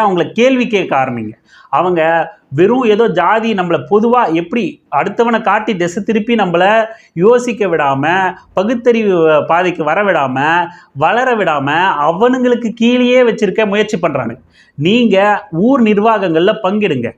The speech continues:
கேள்வி கேளுங்க. கோவில் நிர்வாகமா இருக்கட்டும், ஊர் நிர்வாகமா இருக்கட்டும், நல்லது கெட்டது எல்லாத்துலயும் பங்கெடுங்க. அங்க மீசையை வச்சுக்கிட்டு,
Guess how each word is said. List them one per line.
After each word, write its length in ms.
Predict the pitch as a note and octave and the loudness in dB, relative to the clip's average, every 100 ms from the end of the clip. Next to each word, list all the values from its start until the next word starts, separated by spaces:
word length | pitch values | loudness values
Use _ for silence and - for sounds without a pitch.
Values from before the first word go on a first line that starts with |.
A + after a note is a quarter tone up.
| _ _ _ | _ _ _
கேள்வி 320 | A#3 C4 B3 F#3 | 2 2 2 -2
கேளுங்க. 380 | D3+ C#3 A#2 A2 _ _ _ | -4 -4 -6 -10 _ _ _
கோவில் 360 | F#3 A3+ A#3+ A3+ | 2 4 2 0
நிர்வாகமா 520 | G#3+ G3 F#3 E3 D3+ | -2 0 -2 -2 -2
இருக்கட்டும், 440 | C#3+ C3+ C3+ D3 D3 | -4 -4 -2 0 0
ஊர் 220 | D#3+ B3 A#3+ | 2 2 2
நிர்வாகமா 560 | G3+ F#3+ G#3 F3+ D#3+ C#3 | 2 2 0 0 -2 -2
இருக்கட்டும், 480 | A#2+ B2 - C#3+ D3 | -2 -6 -2 0 0
நல்லது 360 | C#3+ G3 A#3+ A#3 | 0 0 0 0
கெட்டது 340 | G#3 G#3 F3+ | -2 -2 0
எல்லாத்துலயும் 600 | E3+ A3+ A#3 A3+ A#3 A#3 | 2 2 2 0 -2 -2
பங்கெடுங்க. 400 | F3+ E3+ D3+ C3 C3+ C#3+ C#3+ - - - | -4 -2 -2 -2 0 -2 -4 -12 -20 -14
அங்க 540 | - C#3 E3 G3 F#3+ F3+ | -4 -2 0 0 2 2
மீசையை 380 | F3 A3+ A3+ G#3 | 0 -2 0 0
வச்சுக்கிட்டு, 440 | F3 F3 E3 F3+ | 0 -4 -2 0